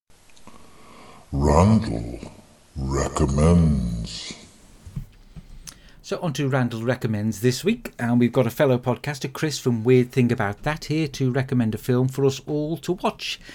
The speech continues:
Speaker 2: and then next week I'll review it. Now, Weird Thing About That is a podcast where three people sit around chatting bollocks on a subject, and then someone judges which is the best story.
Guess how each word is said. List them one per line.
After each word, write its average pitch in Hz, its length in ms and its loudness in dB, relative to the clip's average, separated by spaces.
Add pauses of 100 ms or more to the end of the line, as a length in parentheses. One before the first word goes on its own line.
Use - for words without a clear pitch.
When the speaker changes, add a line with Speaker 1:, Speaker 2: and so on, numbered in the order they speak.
(180)
Speaker 2:
and 131 80 0
then 131 140 4
next - 240 -4
week 131 260 2
I'll 104 160 -4
review 156 360 4
it. - 180 0 (1120)
Now, 131 280 2
Weird 170 340 0
Thing 139 180 0
About 107 300 -2
That 90 340 -4
is 120 120 -4
a 120 40 -2
podcast 120 520 -6
where 113 180 -2
three 151 300 -4
people 123 280 -2
sit 131 260 0
around 107 280 -2
chatting 120 340 -2
bollocks 90 360 -6
on 95 80 -4
a 92 40 -2
subject, - 680 -8
and 123 340 0
then 117 160 2
someone 117 380 2
judges 113 400 0
which 104 240 -4
is 107 100 -2
the 107 60 -4
best 95 240 -6
story. 139 420 0